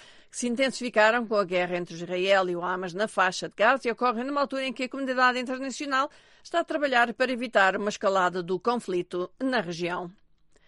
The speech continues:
Na Nigéria, a polícia disse hoje ter detido mais de noventa manifestantes com bandeiras russas em protestos encadeados por dificuldades económicas. Milhares de pessoas juntaram-se aos protestos contra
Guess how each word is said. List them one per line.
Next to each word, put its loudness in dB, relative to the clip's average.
Na -2
Nigéria, 4
a 4
polícia -2
disse 0
hoje -2
ter 2
detido -2
mais 2
de -2
noventa 0
manifestantes 0
com -2
bandeiras 4
russas -4
em -4
protestos -2
encadeados 0
por -4
dificuldades 2
económicas. 0
Milhares -8
de -12
pessoas -4
juntaram-se 2
aos 2
protestos -2
contra 2